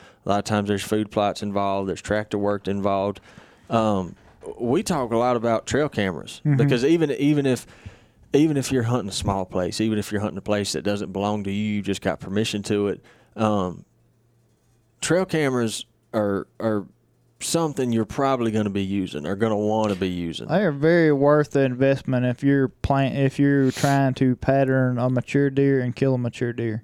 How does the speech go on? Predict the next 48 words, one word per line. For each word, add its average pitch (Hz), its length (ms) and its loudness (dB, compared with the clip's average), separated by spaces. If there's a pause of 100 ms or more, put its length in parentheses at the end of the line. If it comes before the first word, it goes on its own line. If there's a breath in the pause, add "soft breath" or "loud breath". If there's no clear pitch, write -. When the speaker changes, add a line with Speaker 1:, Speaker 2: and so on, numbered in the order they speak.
(140)
Speaker 1:
And, 110 380 -2 (180)
Speaker 2:
Now, 135 100 2
Speaker 1:
and 135 60 2
Speaker 2:
sure, 165 340 4
you 156 220 4
can 139 340 0
go 147 260 6
hunting 143 480 2
and, 135 440 2
you 151 80 2
know, 143 200 4
during 147 300 2
the 139 80 2
rut, 143 440 2
depending 143 320 0
on 139 100 2
where 139 140 4
you 147 100 2
live 143 240 4
at, 131 320 2
and 110 300 -2 (160)
have 139 220 2
a - 20 0
dang 139 260 0
good 139 140 2
chance 139 260 -2
of - 60 -18
killing 135 220 2
a 127 40 -2
good 135 180 2
deer 147 140 4
if 131 120 0
you 123 80 0
hunt 139 200 2
enough 131 240 0
days 139 420 4
or 123 100 2
whatever 127 400 2
during 135 240 2
the 127 40 0
rut 156 280 4
when 135 140 0
they're 131 120 2
actually 135 260 0
moving 139 320 4
around. 131 480 2
But 104 180 -4
Speaker 1:
Right. 104 360 2